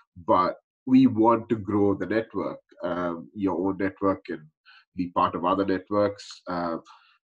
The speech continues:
so if and, and, and, like, let's say <sighs> y-, you can miss out on bits if you're not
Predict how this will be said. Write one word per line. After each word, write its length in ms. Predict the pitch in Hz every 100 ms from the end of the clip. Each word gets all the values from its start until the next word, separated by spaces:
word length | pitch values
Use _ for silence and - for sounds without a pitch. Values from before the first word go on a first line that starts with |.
| _ _ _
so 520 | - 98 90 85 82
if 180 | 120 - -
and, 140 | 135
and, 200 | - 135 - 160
and, 100 | 160
like, 160 | 165
let's 300 | 170 226 -
say 440 | 147 135 135 117 - -
<sighs> 0 | - - _ _ _ _ _ _ _ _ _ _ _ _ _ _ _ _ _ _ _ _ _ _ - - - - _ _
y-, 100 | 294 - -
you 320 | 170 165 190
can 480 | - 160 - 175 123
miss 220 | 120 -
out 320 | - - - - -
on 240 | 147 143
bits 340 | 147 - - - -
if 200 | - -
you're 240 | 120 110
not 380 | 101 113 117 -